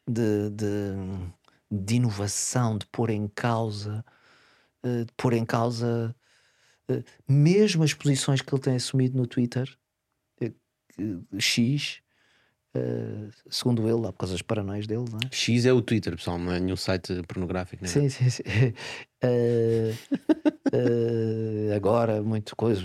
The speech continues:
Speaker 1: antissemitas e não sei quantos, que agora o pessoal está-se a juntar, já saíram não sei quantas marcas, et cetera. Ele defende uma posição que acha que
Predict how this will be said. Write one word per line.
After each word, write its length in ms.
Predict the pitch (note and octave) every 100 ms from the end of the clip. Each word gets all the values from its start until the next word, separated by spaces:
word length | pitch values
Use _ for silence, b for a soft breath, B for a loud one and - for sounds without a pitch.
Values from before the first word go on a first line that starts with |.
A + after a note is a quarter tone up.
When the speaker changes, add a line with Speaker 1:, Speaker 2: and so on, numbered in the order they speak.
| F#2
Speaker 1:
antissemitas 720 | F2+ G2+ - A#2 A#2 F#2 F2+
e 60 |
não 80 | G2+
sei 140 | G2 G#2+
quantos, 340 | A#2+ B2+ A#2
que 220 | - A2+
agora 340 | G2 G#2 G#2 G#2
o 280 | G2+ G#2 G2+
pessoal 240 | - F#2+
está-se 260 | F#2+ F#2 A2
a 20 |
juntar, 400 | G#2 G#2+ G#2 G2+
já 300 | F#2 F#2+ G2
saíram 240 | - A#2
não 80 | G#2
sei 120 | G2 G#2
quantas 240 | G2 G#2
marcas, 340 | G#2 G#2 A2 G#2+
et 100 | G2+
cetera. 300 | A2+ B2 C3 B B B
Ele 100 | A2+
defende 300 | A2 - A#2
uma 120 | A#2 B2
posição 540 | - B2 - A#2+ B2+
que 160 | C3 C3
acha 260 | B2 -
que 380 | C#3 C#3 C3+ C3+